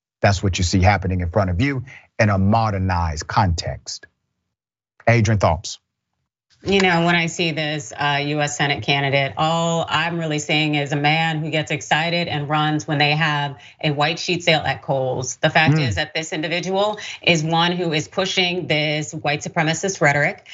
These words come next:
Speaker 2: uh, also the, uh, anti-woman misogynist rhetoric, because of course racism and sexism are ride or dies, and
Speaker 1: Yep.
Speaker 2: everything that will be the downfall of this nation without a doubt. And I really do commend the elderly, the older man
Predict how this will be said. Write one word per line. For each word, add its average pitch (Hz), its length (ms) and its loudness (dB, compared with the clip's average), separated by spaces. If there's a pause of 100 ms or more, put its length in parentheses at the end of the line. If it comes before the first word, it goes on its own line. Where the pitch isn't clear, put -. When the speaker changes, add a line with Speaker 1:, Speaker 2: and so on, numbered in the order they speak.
(160)
Speaker 2:
uh, 143 360 0
also 170 600 0
the, 156 420 0
uh, 147 40 -2
anti-woman 151 1000 -2
misogynist 151 640 0
rhetoric, 156 360 0
because 151 340 2
of 123 100 -8
course 143 260 0
racism 147 380 0
and 143 80 -2
sexism 143 400 0
are 131 80 0
ride 135 180 2
or 135 80 -2
dies, 139 380 -2 (260)
and - 160 2
Speaker 1:
Yep. - 120 -2
Speaker 2:
everything 214 520 -2
that 160 160 -2
will 156 80 -6
be 151 100 -2
the 180 120 0
downfall 143 580 0
of 131 100 -2
this 139 220 -2
nation 147 440 2
without 143 440 0
a 143 120 0
doubt. 139 420 -2 (200)
And 214 400 -2
I 220 120 0
really 247 500 -4
do 160 800 0
commend 160 720 0
the 151 580 0
elderly, 165 440 0
the 156 120 -2
older 165 240 0
man 147 400 0